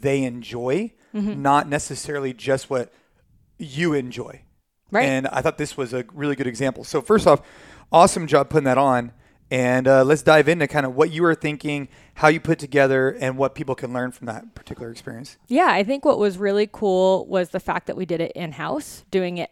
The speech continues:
Speaker 2: at the gym allowed us to keep a lot of factors in our control.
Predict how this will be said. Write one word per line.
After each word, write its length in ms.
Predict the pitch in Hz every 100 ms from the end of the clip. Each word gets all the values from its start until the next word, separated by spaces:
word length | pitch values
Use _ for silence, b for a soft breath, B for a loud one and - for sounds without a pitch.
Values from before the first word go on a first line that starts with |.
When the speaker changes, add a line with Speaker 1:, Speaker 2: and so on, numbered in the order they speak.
| -
Speaker 2:
at 260 | - - -
the 100 | 175
gym 520 | 151 165 165 180 226 -
allowed 460 | 185 180 170 175 -
us 300 | 180 180 -
to 140 | 220
keep 280 | - 202 180
a 60 |
lot 220 | 175 156 151
of 80 |
factors 560 | - 147 151 - 160 156
in 160 | - 160
our 120 | 151
control. 640 | - 160 - - -